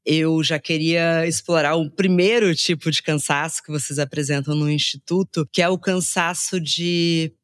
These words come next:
performar, que tem a ver com o quê, Marcele? Conta pra gente. <laughs>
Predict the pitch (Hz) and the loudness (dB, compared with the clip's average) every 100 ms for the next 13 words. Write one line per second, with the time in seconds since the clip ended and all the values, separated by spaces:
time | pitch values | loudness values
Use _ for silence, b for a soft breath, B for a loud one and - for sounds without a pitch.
0 | - 220 196 - 220 180 165 160 127 123 | -2 -2 -2 -4 -2 0 2 2 0 -4
1 | - - - - 202 170 _ _ - 226 | -8 -12 -10 0 0 0 _ _ 0 0
2 | 240 226 151 143 165 175 214 254 - _ | 2 -2 -4 0 0 2 0 -2 -8 _
3 | _ - 233 247 254 _ - 349 - - | _ 0 2 2 -2 _ 2 2 2 -10
4 | - - 170 131 120 143 151 143 - 160 | -4 0 2 0 -2 0 2 2 2 2
5 | 143 139 - 170 175 170 151 135 123 - | 2 0 2 2 2 0 2 0 -2 -4
6 | - 175 180 - | -4 -2 -4 -4